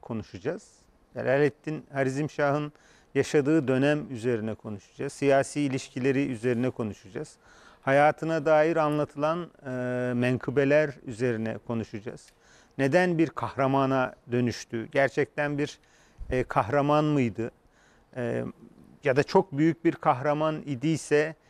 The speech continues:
neden, e, devletinin çöküşüne engel olamadı? Belki en büyük şanssızlığı, e, tarihin en büyük ve en acımasız hükümdarlarından birisi olan Cengiz Han'la aynı dönemde yaşaması ve onunla muhatap olmasıydı.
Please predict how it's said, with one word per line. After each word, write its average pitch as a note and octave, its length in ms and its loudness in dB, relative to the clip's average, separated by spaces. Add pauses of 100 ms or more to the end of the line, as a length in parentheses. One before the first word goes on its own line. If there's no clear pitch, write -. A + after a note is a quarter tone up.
(200)
neden, D#3 500 2 (180)
e, B2 260 -6
devletinin C3+ 540 -2
çöküşüne - 500 -8
engel A#2+ 360 0
olamadı? B2 560 0 (460)
Belki D#3 400 2
en E3+ 220 0
büyük E3 220 0
şanssızlığı, D3+ 1000 0 (440)
e, B2 360 2
tarihin D3 580 2
en D#3+ 400 2
büyük D3+ 400 -2
ve C#3+ 140 2
en D3+ 80 0
acımasız C#3 720 -2
hükümdarlarından C3+ 1000 -2
birisi A2+ 320 -6
olan D3 400 0 (480)
Cengiz C#3 500 0
Han'la C3 640 -2
aynı D#3 380 2
dönemde A#2 440 -6
yaşaması B2 600 -6
ve E3 40 -2
onunla D#3+ 400 4
muhatap C3 440 0
olmasıydı. A#2+ 760 -2